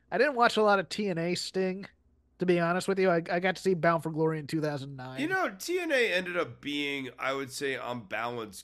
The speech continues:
Speaker 2: good for Sting because it allowed him to become comfortable with the microphone in ways that he really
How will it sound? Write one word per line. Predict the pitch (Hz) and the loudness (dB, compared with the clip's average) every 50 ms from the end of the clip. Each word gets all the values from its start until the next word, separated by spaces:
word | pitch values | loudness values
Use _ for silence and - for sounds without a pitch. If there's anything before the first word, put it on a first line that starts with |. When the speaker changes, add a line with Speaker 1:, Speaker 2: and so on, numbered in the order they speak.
| _ - | _ -16
Speaker 2:
good | 98 98 110 110 | -14 -12 -12 -12
for | - - 107 107 | -12 -12 -12 -10
Sting | 104 - - - - 120 120 117 | -10 -10 -10 -8 -6 -6 -6 -6
because | 110 113 104 104 123 117 113 | -8 -10 -10 -10 -10 -10 -10
it | 120 113 | -10 -10
allowed | 117 113 117 123 135 143 139 | -8 -4 -2 -2 -2 -2 -2
him | 131 120 | -6 -8
to | 120 | -10
become | 110 110 113 - - 123 113 110 101 | -10 -12 -12 -10 -10 -10 -10 -10 -12
comfortable | 95 - 113 110 104 101 - 107 95 101 104 | -12 -10 -10 -10 -10 -12 -14 -14 -12 -10 -10
with | 101 101 95 - | -10 -10 -10 -12
the | 95 | -12
microphone | 92 90 92 98 95 - 98 92 92 - 107 95 87 85 85 85 85 - - | -12 -10 -10 -10 -12 -12 -16 -18 -14 -12 -12 -10 -10 -12 -12 -14 -16 -14 -10
in | 107 104 95 92 92 78 87 | -10 -8 -8 -10 -12 -14 -12
ways | 101 104 104 101 101 101 98 92 | -10 -8 -6 -6 -6 -8 -10 -10
that | - 110 101 95 - | -10 -10 -10 -10 -12
he | - 98 127 131 | -14 -12 -10 -10
really | 131 139 151 151 143 135 127 120 110 - | -6 -6 -4 -2 -2 -2 -2 -4 -6 -10